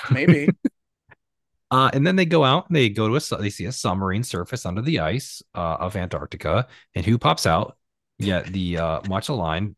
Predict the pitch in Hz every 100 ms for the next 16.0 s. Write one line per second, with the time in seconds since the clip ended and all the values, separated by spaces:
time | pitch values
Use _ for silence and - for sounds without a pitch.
0 | - 85 120 170 95 90 - _ - 87
1 | 87 85 - - 92 78 - 104 117 95
2 | - 269 262 78 151 - - 92 90 87
3 | 87 87 - 92 82 156 _ _ _ -
4 | - 104 87 76 82 120 - _ _ _
5 | - 101 101 98 95 92 - - 107 117
6 | 85 117 - - _ _ _ _ _ _
7 | _ - 104 101 95 95 _ _ - -
8 | _ _ _ _ _ _ - 113 120 113
9 | 120 104 165 240 _ _ _ _ _ _
10 | _ _ _ _ _ _ _ _ _ _
11 | _ _ - 226 240 247 269 285 233 262
12 | 254 226 208 185 190 190 151 180 202 208
13 | 180 185 175 160 156 165 143 135 135 220
14 | 190 151 139 143 147 - 160 120 135 170
15 | - 180 196 185 196 196 190 190 196